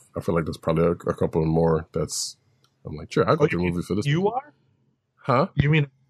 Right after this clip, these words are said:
Speaker 2: U Is that they could release in its place, like, in that schedule slot?
Speaker 1: Or that I would go to see in the movie theaters if they're gonna keep to th-,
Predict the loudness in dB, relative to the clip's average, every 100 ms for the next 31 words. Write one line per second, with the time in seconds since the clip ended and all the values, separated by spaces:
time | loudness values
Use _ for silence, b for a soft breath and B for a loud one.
0 | _ 2 2 2 0 0 -2 0 2 2
1 | 4 2 2 2 2 2 2 2 2 0
2 | -2 2 2 4 2 0 0 2 0 2
3 | 0 -2 _ _ _ _ 2 4 4 4
4 | 2 2 2 4 2 2 0 0 2 2
5 | 2 0 0 2 2 2 2 -2 -2 0
6 | 0 -2 -4 -8 -6 -4 -2 2 2 0
7 | -2 -6 -6 -2 -4 -4